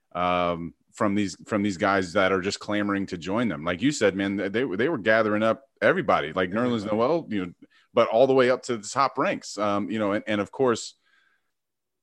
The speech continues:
Speaker 1: you know, with LeBron, I do, that's, that's, it's, it's one of the most finessed, you know, moves in the history of superstars in the N B A is, is not,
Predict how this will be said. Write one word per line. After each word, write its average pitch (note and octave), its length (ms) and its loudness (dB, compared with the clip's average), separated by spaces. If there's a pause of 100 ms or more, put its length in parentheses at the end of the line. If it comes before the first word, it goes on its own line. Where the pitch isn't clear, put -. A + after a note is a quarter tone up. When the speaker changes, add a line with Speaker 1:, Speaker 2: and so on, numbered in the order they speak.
(460)
Speaker 1:
you A2+ 120 -2
know, G#2 100 4
with G2+ 160 2
LeBron, A2 480 4
I G2 100 2
do, G2+ 380 -4
that's, G#2 240 0
that's, G2+ 400 -2
it's, G#2+ 280 -6
it's G#2 220 -10
one B2 280 -4
of A#2+ 60 -2
the A#2 60 2
most A2+ 300 -2
finessed, A#2 680 -4 (760)
you A2+ 80 -4
know, G#2 100 0
moves A#2 640 0
in G#2+ 140 -2
the G#2 100 0
history A#2+ 600 -2
of G#2 200 4
superstars F2+ 880 -2 (720)
in A2+ 260 2
the A2 140 2
N G#2 100 2
B G2+ 180 -2
A D#2 240 0
is, E2+ 200 -6
is F#2+ 240 -4
not, A2 340 0